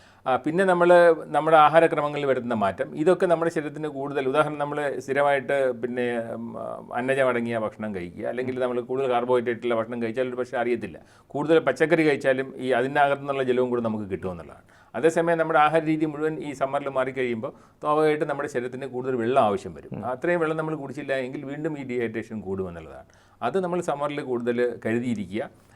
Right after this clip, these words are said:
Speaker 1: ആ, വളരെയധികം ആവശ്യമില്ലെങ്കിലും വെള്ളം കുടിച്ചുകൊണ്ടേയിരിക്കുക. ആ, കൂടുതൽ പച്ചക്കറികൾ കഴിക്കുക. ഇങ്ങനെയുള്ള കാര്യങ്ങൾ നമ്മൾ ശ്രദ്ധിക്കുക എന്നുള്ളതാണ് അത്, അതിൽ ചെയ്യേണ്ടത്.
Speaker 2: ഈ മറ്റൊന്ന്, ഈ യു വി കിരണങ്ങളെക്കുറിച്ച് പറഞ്ഞു. അത് യഥാർത്ഥത്തിൽ ഇപ്പോൾ എത്തുന്നത് വലിയ തോതിലാണെന്ന് പറഞ്ഞു, ഇടുക്കിയിൽ വലിയ തോതിൽ എത്തുന്നു എന്ന് പറഞ്ഞു.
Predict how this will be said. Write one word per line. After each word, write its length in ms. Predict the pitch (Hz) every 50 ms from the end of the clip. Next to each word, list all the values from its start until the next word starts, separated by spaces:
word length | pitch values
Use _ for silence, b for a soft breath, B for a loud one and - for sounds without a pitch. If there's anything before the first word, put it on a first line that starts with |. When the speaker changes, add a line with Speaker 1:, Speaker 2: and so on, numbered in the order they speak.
| b -
Speaker 1:
ആ, 180 | 107 107 107 107
വളരെയധികം 600 | 107 110 113 113 123 139 156 151 147 143 131 110
ആവശ്യമില്ലെങ്കിലും 680 | 113 131 - - 160 143 131 139 143 147 156 165 151
വെള്ളം 300 | 127 127 123 127 131 131
കുടിച്ചുകൊണ്ടേയിരിക്കുക. 720 | 127 120 113 - 123 117 110 104 101 92 87 92 127 - b b b b b b -
ആ, 80 | 113
കൂടുതൽ 320 | 113 - 123 120 123 131 127
പച്ചക്കറികൾ 460 | 117 107 - 123 113 117 110 107 104
കഴിക്കുക. 440 | 101 92 85 82 87 104 131 156 b b b -
ഇങ്ങനെയുള്ള 480 | - 165 170 175 190 202 190 185 180 170
കാര്യങ്ങൾ 340 | 160 147 147 147 151 151 143
നമ്മൾ 140 | 139 143 135
ശ്രദ്ധിക്കുക 420 | 135 131 120 123 127 120 123 120
എന്നുള്ളതാണ് 460 | 113 107 104 101 95 95 98 98 - - -
അത്, 200 | 104 98 104 - -
അതിൽ 200 | 104 95 95 90
ചെയ്യേണ്ടത്. 380 | - 151 147 139 135 - - - - 180
Speaker 2:
ഈ 80 | 175
മറ്റൊന്ന്, 320 | 160 165 165 180 165 139 139
ഈ 320 | 143 143 135 135 135 -
യു 120 | 139 143 143
വി 120 | 143 156
കിരണങ്ങളെക്കുറിച്ച് 640 | 147 - 156 135 147 151 147 139 135 135 123 117 123
പറഞ്ഞു. 220 | 120 113 110 110 117
അത് 300 | 123 131 156 170 175 170 175 B B B B - 160
യഥാർത്ഥത്തിൽ 480 | 151 160 170 170 165 170 175 175 170
ഇപ്പോൾ 240 | 160 160 - 165 156
എത്തുന്നത് 540 | 151 151 - 165 165 165 156 147 165 160 156 160 -
വലിയ 320 | 151 143 143 139 143 160
തോതിലാണെന്ന് 460 | 156 156 156 147 147 139 135 127 123
പറഞ്ഞു, 160 | 120 120 120 127
ഇടുക്കിയിൽ 320 | 127 123 123 147 143 139
വലിയ 220 | 143 131 135 143
തോതിൽ 220 | 139 139 139 139 131
എത്തുന്നു 300 | 127 - 139 135 135 131
എന്ന് 120 | 123 120
പറഞ്ഞു. 260 | 117 110 110 107 117